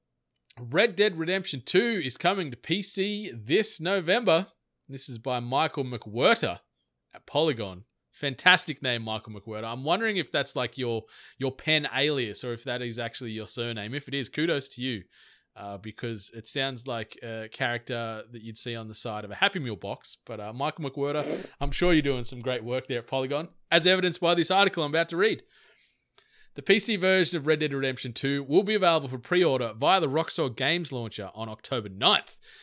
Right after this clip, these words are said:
It will also be available for pre-order via the Epic Games Store, Green Man Gaming, the Humble Store, and additional digital retail starting October twenty-third.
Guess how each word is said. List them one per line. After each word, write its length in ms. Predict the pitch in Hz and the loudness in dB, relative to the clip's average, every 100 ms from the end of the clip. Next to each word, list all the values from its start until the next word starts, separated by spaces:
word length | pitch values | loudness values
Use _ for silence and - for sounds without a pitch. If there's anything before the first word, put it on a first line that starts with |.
| - - | -20 -12
It 60 | |
will 60 | 135 | -6
also 300 | 151 196 196 | -2 0 0
be 140 | 165 147 | 0 0
available 360 | 127 123 117 | 2 -2 -2
for 140 | 113 117 | -8 -8
pre-order 400 | - 123 117 110 | -2 0 0 -4
via 240 | 110 107 | -4 -6
the 120 | 110 - | -6 -6
Epic 260 | 185 208 | -6 -6
Games 280 | 156 131 127 | -4 -2 -2
Store, 240 | - 139 127 | -2 -2 -2
Green 240 | 151 156 | -2 -2
Man 180 | 147 139 | -2 -4
Gaming, 400 | 123 120 123 120 | -2 -4 -4 -6
the 80 | 113 | -8
Humble 300 | 131 131 127 | -8 -6 -8
Store, 440 | - 123 120 120 - | -6 -6 -4 -4 -4
and 240 | 147 190 | -2 -2
additional 360 | 170 143 - 135 | -2 -4 -6 -6
digital 320 | 127 117 117 | -8 -10 -6
retail 400 | 127 143 127 113 | -4 -4 -4 -6
starting 340 | - 120 113 117 | -6 -6 -6 -8
October 420 | 117 - 113 104 | -14 -12 -12 -10
twenty-third. 800 | 101 113 101 - - 143 147 98 | -12 -14 -16 -16 -2 2 2 0